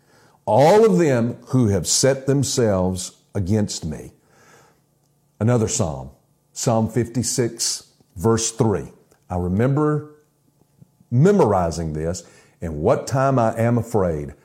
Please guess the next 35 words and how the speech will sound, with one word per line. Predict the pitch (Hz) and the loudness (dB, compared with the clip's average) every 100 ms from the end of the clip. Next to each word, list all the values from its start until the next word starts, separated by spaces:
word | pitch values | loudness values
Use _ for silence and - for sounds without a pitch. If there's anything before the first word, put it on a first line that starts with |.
| _ | _
I | 85 78 | -8 -6
will | 85 95 | -4 -6
trust | - 98 82 - | -4 -6 -6 -6
in | 90 | -6
thee." | 80 71 67 _ - | -6 -8 -12 _ -12
Psalm | - 90 80 | -4 -4 -2
fifty-six | - 92 104 - 98 90 - | -4 -4 -6 -6 -8 -8 -10
three. | - 80 71 - _ - | -8 -8 -10 -16 _ -12
South | - 120 113 | -2 0 0
Main | 120 117 | 0 -2
Street | 113 113 117 | -2 -2 -2
Baptist | 107 107 101 - | 0 -2 -2 -2
Church, | 110 98 - - _ | -2 -4 -8 -20 _
Vacation | 92 120 123 117 110 104 | -2 0 2 0 0 -2
Bible | 92 92 92 | -2 0 -2
School. | 92 - 90 85 82 - _ | -4 -4 -4 -4 -8 -20 _
I | - 101 | -4 -2
was | 92 | 0
either | 101 98 85 | -2 -2 -4
five | 73 - 107 104 104 | -6 -2 0 0 -2
or | 87 90 | -4 -8
six | - 104 - | -6 -6 -6
years | 98 87 78 | -6 -6 -6
of | |
age, | 82 76 73 - _ _ - | -6 -6 -8 -14 _ _ -6
and | 104 | -4
that | 101 92 | -4 -4
verse | 85 110 85 - - - _ | -2 0 0 -6 -12 -18 _
is | 107 90 | -6 -4
still | - - 135 123 | -4 -2 -2 -2
stuck | - - 78 - - | -2 -4 -4 -6 -10
in | 101 92 | -6 -4
my | 82 | -4
head. | 80 104 80 65 - - - - _ - | -4 -4 -6 -8 -16 -20 -20 -20 _ -2
I, | 101 123 131 | 2 4 2